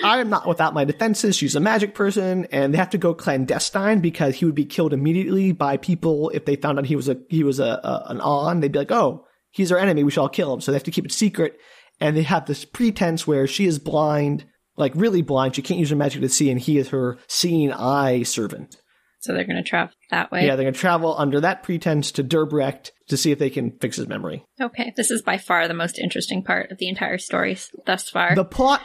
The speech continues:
Speaker 1: actually starts in this section. This, this part of the book is when the plot starts. I feel like if the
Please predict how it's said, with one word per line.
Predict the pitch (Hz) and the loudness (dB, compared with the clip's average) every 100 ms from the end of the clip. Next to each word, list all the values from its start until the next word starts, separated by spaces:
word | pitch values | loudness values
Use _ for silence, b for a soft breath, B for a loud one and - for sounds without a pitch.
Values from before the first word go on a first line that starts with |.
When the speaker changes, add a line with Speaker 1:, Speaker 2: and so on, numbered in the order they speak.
| - | -4
Speaker 1:
actually | 208 - 202 | -4 0 -2
starts | - 190 185 165 | 2 0 0 0
in | 147 | 0
this | 139 | 0
section. | - 120 - 95 120 | -2 -4 -4 -6 0
This, | 196 - 165 - _ | 0 0 -6 -10 _
this | 165 214 | -2 -2
part | - 226 | 0 0
of | 190 | 0
the | |
book | 165 160 147 | 2 0 0
is | 151 | 0
when | 135 | 0
the | |
plot | 127 - 170 170 | 0 0 0 0
starts. | - 113 147 | -2 -2 0
I | 143 | -2
feel | 135 - 214 | -2 0 0
like | 202 165 170 | 2 -2 -2
if | 175 | -6
the | 143 | -8